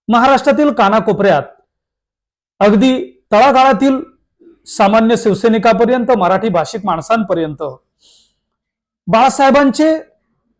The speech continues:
प्रबोधनकारांचे, समाज प्रबोधनाचे जे अमौलिक विचार होते, त्यांचे महान कार्य, कर्तृत्व होतं, ते पोचवण्याचा एक छोटासा प्रयत्न करतो.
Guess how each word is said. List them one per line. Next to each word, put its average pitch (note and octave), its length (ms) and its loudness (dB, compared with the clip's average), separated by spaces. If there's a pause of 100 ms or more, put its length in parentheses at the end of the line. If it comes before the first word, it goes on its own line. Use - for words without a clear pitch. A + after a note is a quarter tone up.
(600)
प्रबोधनकारांचे, A3 880 2
समाज G3+ 380 0
प्रबोधनाचे B3 720 0
जे A#3+ 240 -4 (100)
अमौलिक G#3+ 460 -2
विचार F#3+ 300 -2
होते, D#3+ 300 -4
त्यांचे E3 320 -8
महान F#3+ 380 -4
कार्य, A3 360 -2
कर्तृत्व F3+ 440 -4
होतं, D3+ 300 -4 (760)
ते A3+ 140 2
पोचवण्याचा B3 560 0
एक G#3+ 160 -2
छोटासा G3 320 -2
प्रयत्न E3+ 340 -4
करतो. E3+ 420 -8